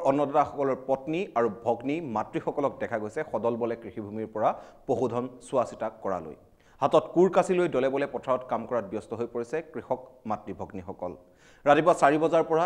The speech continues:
এতিয়া দেশৰ ৰাজধানীৰ সীমাত আন্দোলনৰত কৃষকসকলৰ কৃষিভূমিৰ সমস্ত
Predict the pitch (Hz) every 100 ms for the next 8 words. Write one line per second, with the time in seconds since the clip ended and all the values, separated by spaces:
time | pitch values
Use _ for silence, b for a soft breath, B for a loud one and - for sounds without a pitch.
0 | - 117 117 110 120 110 110 107 113 113
1 | 113 110 120 - 113 113 113 113 117 104
2 | 101 98 - 117 113 123 110 113 143 165
3 | 107 110 104 107 - 110 127